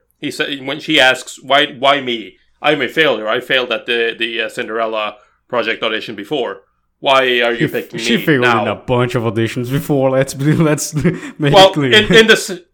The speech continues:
Speaker 1: in the series, she only has f-, she's only failed once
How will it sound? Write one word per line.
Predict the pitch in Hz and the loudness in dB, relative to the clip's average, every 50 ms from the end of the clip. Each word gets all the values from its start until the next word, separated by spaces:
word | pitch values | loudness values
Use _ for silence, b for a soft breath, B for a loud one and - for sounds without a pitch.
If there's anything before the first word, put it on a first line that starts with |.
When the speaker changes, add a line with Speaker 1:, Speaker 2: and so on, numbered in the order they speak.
| _ _ _ | _ _ _
Speaker 1:
in | - 196 190 | -2 0 2
the | 185 170 | 2 2
series, | - - 247 247 220 165 135 123 117 117 - | 2 2 0 2 2 2 2 2 0 0 -4
she | - 151 139 | -4 0 0
only | 143 147 139 127 120 | 0 0 0 0 0
has | 120 117 - - | 0 0 -2 -10
f-, | 165 - | -14 -14
she's | - - 151 - 151 | -6 -6 -4 -4 -2
only | 147 135 120 | -4 -4 -6
failed | - - 120 113 110 110 | -8 -6 -6 -6 -4 -4
once | 113 117 123 143 143 - - - - | -2 -2 -4 -4 -4 -14 -18 -20 -20